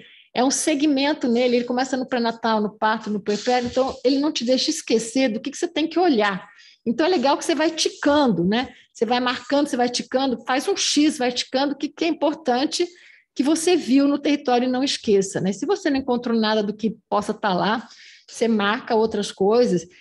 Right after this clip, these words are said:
Enfim, ele é um tipo um checklist, né? É um remember aí pra você não esquecer, um lembrete do que você precisa ver.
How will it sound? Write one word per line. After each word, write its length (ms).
Enfim, 440
ele 200
é 40
um 140
tipo 320
um 60
checklist, 840
né? 340
É 60
um 260
remember 480
aí 100
pra 140
você 200
não 160
esquecer, 560
um 80
lembrete 640
do 120
que 120
você 260
precisa 420
ver. 300